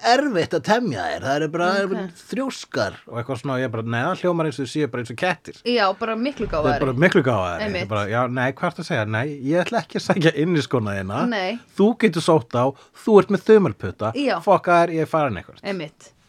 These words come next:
Speaker 2: einmitt. Miklu klárari.
Speaker 1: Já.
Speaker 2: Mér finnst þetta að geta tamið dót vera bara eitthvað svona
Speaker 1: Já.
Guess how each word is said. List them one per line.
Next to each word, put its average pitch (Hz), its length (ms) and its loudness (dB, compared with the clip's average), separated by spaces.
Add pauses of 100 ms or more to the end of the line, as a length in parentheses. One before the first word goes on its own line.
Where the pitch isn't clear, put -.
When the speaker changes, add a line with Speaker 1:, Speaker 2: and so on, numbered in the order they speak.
(120)
Speaker 2:
einmitt. 202 540 -6 (500)
Miklu 220 320 -2
klárari. 156 300 -4 (120)
Speaker 1:
Já. - 40 -20 (1300)
Speaker 2:
Mér 220 300 -4
finnst 285 220 -2
þetta 269 360 0
að 214 60 -16
geta 254 260 -6 (100)
tamið 254 640 -2 (120)
dót 240 360 -2
vera 233 220 0
bara 196 180 -2
eitthvað 180 160 -8
svona 170 420 -8
Speaker 1:
Já. 82 280 -12